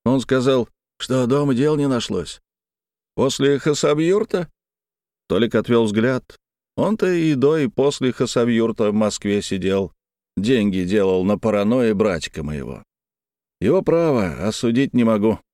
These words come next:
Толик привез Анжелу, девицу Юркину.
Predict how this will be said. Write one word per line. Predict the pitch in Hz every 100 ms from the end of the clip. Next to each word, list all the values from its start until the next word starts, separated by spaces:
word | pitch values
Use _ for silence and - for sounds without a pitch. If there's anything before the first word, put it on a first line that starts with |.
| _ _ _ _ _ _ _ -
Толик | 127 156
привез | 151 139 143 123
Анжелу, | 120 107 131 147 143
девицу | 87 87 90 - 92
Юркину. | 95 92 104 95 90